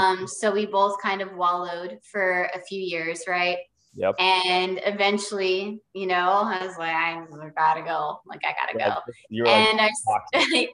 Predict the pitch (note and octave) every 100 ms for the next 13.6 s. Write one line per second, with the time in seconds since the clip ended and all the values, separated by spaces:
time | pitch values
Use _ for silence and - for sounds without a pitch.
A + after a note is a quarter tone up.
0 | _ _ - A3 G#3+ C4 D4 G4 - -
1 | B2+ C#3+ C#3 G#2+ B2 B2 D3 C3+ A#2 G#2+
2 | - F2 - G2 G#2 F2+ E2 - - -
3 | - - _ _ _ - C#4 D4+ E4 G4+
4 | F#4 C#4 C#4 D4 D#4+ G4 G#4 A4 G#4 D4+
5 | C#4+ C#4+ D4 D#4 D#4 C4+ C#4 - - _
6 | _ _ _ G3 G#3 B3 - - - G#3+
7 | B3+ E4+ G#3 F3 - F#3 A3 A#3+ A3 -
8 | _ _ _ _ F3+ F#3+ F#3+ B3+ C4+ F#3
9 | E3 A#3 A#3 - _ _ _ - A#2 B2+
10 | G#2+ C3 D3+ B2+ - G#2+ G#2+ - - _
11 | A2 G#2+ A2+ B4+ C5 - G4 A4 G#4+ A4+
12 | A4 - - - A3+ F#4 C4 G#3+ F#3+ -
13 | G3 F3+ F3 F3+ G3 F#3